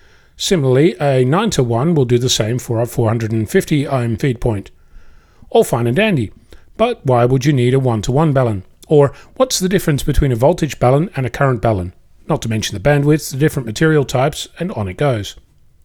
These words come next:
So I'm not yet at the point where I can distill the information to a three-minute segment, but I will. I've also discussed cows and lightning in the past. If you remember, if a cow is facing the impact point of lightning,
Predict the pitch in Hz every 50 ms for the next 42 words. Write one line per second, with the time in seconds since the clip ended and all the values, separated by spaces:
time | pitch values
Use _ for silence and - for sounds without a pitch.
0 | _ _ _ _ _ _ _ _ _ _ - - - - 190 202 262 196 196 202
1 | 226 254 247 196 190 170 170 170 156 131 - - 135 135 160 202 147 135 139 131
2 | 120 - 135 117 117 - - - 180 185 180 165 147 147 131 - 131 120 120 131
3 | 123 - 160 127 - 120 110 - - - 147 143 143 135 131 131 - - 135 110
4 | 95 98 95 87 - - - _ _ _ _ _ _ _ - 202 220 220 - _
5 | - 131 131 123 110 92 92 - - _ _ _ _ _ _ _ _ _ _ _
6 | - - - - - - 139 135 208 226 - - - 139 139 135 - - 131 123
7 | 117 - - - - 160 147 143 127 120 120 117 127 143 170 175 135 120 117 117
8 | 113 113 110 - 127 110 110 101 - - - - - _ _ - - - - -
9 | - 190 170 - 170 139 131 123 123 123 131 143 165 180 185 185 - 147 - 151
10 | 131 - - 165 160 151 139 131 - - 165 165 160 - 156 135 123 131 175 208
11 | 170 - 147 135 - - - - 139 135 127 120 107 98 120 139 156 - 113 107
12 | 117 147 -